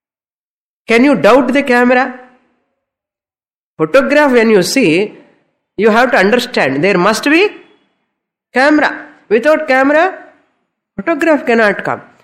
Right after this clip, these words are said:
So, photograph பார்க்கும்போதே, you understand there is a camera. Without camera,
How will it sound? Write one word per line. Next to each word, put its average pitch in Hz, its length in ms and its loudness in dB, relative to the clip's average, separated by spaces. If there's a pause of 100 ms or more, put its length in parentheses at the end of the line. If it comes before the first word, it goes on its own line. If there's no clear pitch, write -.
(220)
So, 294 120 -2
photograph 294 640 0
பார்க்கும்போதே, 247 760 2 (1800)
you 247 200 2 (720)
understand 180 680 -2
there 156 140 2
is 185 160 0
a 220 140 -2
camera. 123 440 -6 (840)
Without 302 360 0
camera, 254 400 2